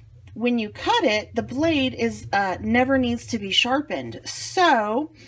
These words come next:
you just kinda push it in, and it cuts exactly where it was supposed to cut. It is pretty freaking amazing. I love this thing.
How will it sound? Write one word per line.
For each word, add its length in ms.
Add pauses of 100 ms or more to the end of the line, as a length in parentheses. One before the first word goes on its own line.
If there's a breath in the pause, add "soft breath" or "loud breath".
(160 loud breath)
you 140
just 240
kinda 260
push 380
it 100
in, 340 (2000)
and 120
it 140
cuts 320
exactly 1080 (140)
where 360
it 40
was 160
supposed 420
to 60
cut. 300
It 100
is 200
pretty 680 (540 loud breath)
freaking 580
amazing. 760
I 80
love 480
this 220
thing. 280